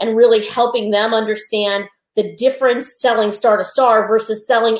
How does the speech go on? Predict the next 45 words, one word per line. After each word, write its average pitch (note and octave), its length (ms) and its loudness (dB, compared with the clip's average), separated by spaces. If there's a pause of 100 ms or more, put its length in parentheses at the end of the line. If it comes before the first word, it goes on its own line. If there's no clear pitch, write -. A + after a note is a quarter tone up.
(120)
any C#4 220 0
of G#3+ 80 -6
the A3+ 60 -4
competitive G#3+ 540 -4
solutions C4 540 -8
that C4+ 140 -4
are C4 100 0
out C4+ 260 0
there, D#4+ 240 4 (1080)
what B3+ 340 2 (380)
it's A#3 220 -8
going B3 280 2
to A3 140 -8
mean G#3+ 400 -6
for F#3+ 360 -4
them, D#3+ 360 -4 (200)
both A3 320 2
financially C4 960 -2
and G3+ 140 -2
in G3+ 120 -6
terms G#3+ 420 -4
of G3 260 2 (220)
their A3+ 240 6
ability A3+ 360 4
to G3 100 -4
sleep C4 360 -4
at G#3+ 140 0
night, G3+ 280 -2
knowing G#3 240 0
they've G3+ 160 -4
got G3 160 0
a F#3 100 -10
product G3+ 400 -2
that's - 400 -4 (200)
gonna G#3+ 240 2
work, A3 360 2
that G#3 160 -4
they're G3+ 240 2
not A3 160 -2
gonna G#3+ 140 -4
be G3+ 300 -8
nine A3 380 0
hundred G#3+ 220 -2
hours G#3+ 320 2
on G#3 260 0